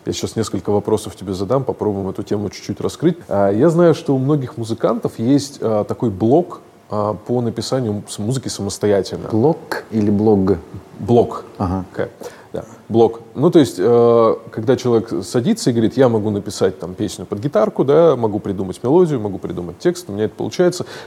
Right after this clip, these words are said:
Speaker 1: но чтобы мне придумать аранжировку, мне нужен, там, не знаю, гитарист, басист, барабанщик, дядя-продюсер, кто-то ещё». Ну, то есть, и самому сесть, э, хотя всё доступно, да, есть Ableton, там,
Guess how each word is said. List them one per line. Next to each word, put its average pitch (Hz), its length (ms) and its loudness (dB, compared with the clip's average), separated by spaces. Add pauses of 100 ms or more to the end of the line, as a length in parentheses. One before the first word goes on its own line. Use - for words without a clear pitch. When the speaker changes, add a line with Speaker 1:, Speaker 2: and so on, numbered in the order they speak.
Speaker 1:
но 139 180 2
чтобы 120 360 2
мне 104 160 -2
придумать 101 400 -2
аранжировку, 92 640 -2 (160)
мне 123 260 0
нужен, 101 360 -2
там, 90 220 -12
не 92 120 -8
знаю, 87 500 -6
гитарист, 143 560 4
басист, 113 380 0
барабанщик, 117 720 2
дядя-продюсер, 107 920 -2 (320)
кто-то 95 380 -4
ещё». 156 520 2
Ну, 135 140 -2
то 127 80 0
есть, - 220 -6
и 120 240 -6
самому 120 480 0
сесть, 147 480 0
э, 101 100 -4 (400)
хотя 107 240 2 (360)
всё - 120 0
доступно, 92 460 -4
да, 95 120 -4
есть 90 260 -10
Ableton, 117 460 -2
там, 98 140 -6